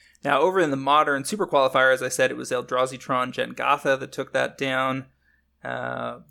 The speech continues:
but we also had a variety of other decks, uh, making appearances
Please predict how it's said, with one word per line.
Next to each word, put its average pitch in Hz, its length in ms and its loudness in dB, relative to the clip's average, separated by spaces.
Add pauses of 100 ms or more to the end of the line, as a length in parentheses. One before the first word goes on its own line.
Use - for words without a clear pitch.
but 123 320 -2
we 131 160 -6
also 127 300 -2
had 127 680 -4 (380)
a 160 60 -10
variety 190 440 2
of 147 100 2
other 139 200 2
decks, - 600 0 (200)
uh, 123 480 -8
making 135 360 -8
appearances 127 960 -8